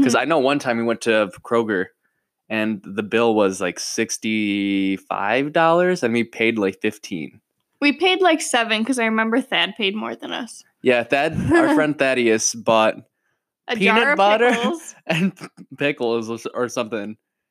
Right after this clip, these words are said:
Speaker 2: And he spent more money than our sixty-five dollar cart, so,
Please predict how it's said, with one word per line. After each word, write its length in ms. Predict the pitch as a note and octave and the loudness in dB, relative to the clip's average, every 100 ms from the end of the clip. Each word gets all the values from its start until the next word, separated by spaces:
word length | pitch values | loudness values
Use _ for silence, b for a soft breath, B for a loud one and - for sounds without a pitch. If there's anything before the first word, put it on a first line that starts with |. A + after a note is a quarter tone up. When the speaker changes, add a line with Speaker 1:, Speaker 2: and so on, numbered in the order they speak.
| _ _ | _ _
Speaker 2:
And 320 | A#2+ B2 G#2 - | -2 -2 -2 -8
he 180 | C3+ D3 | -2 -2
spent 280 | - D3 B2+ | 0 -2 2
more 160 | C3 | 2
money 320 | B2+ B2 A#2 | 2 2 0
than 400 | A2 A2+ G#2+ F2+ | 0 0 -2 -6
our 460 | - G2 G#2 G2 F2 | -6 -4 -2 -2 -6
sixty-five 440 | - A2+ - G2 F#2 | -8 -12 -8 -6 -4
dollar 220 | E2 E2 | -6 -8
cart, 360 | - - - | -8 -8 -8
so, 420 | - - G#1 C#2 | -8 -8 -8 -10